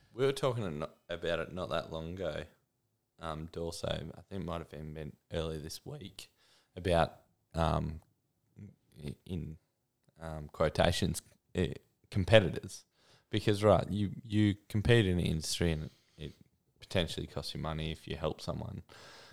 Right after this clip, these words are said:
But the benefit from helping people, eh, knowing full well that you do an incredible job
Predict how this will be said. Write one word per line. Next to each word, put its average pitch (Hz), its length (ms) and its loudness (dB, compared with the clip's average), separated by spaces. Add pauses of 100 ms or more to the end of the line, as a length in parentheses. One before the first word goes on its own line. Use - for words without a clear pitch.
(180)
But 95 360 4 (240)
the 98 220 2
benefit 98 800 4
from 90 200 -4
helping 87 680 -4
people, 85 600 -8 (720)
eh, 90 200 6
knowing 113 640 8
full 98 320 4
well 92 260 12
that 90 180 4
you 90 180 4
do 87 200 2
an 80 80 -2
incredible 85 640 0
job 82 480 -2